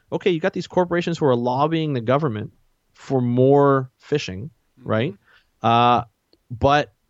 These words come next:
Speaker 1: so the government doesn't really wanna g-, they have to deal with the lobbying.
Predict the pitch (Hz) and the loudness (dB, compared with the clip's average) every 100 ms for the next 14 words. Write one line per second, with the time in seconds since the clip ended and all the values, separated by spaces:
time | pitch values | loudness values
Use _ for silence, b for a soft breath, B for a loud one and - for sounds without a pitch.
0 | _ _ _ - 143 143 220 214 175 170 | _ _ _ -2 0 2 0 -2 -2 -2
1 | 156 147 131 117 - 127 127 156 185 139 | -2 -2 -6 -10 -12 -4 0 0 0 -2
2 | 151 139 123 110 120 143 98 - | 0 0 -4 -6 -2 -2 -4 -12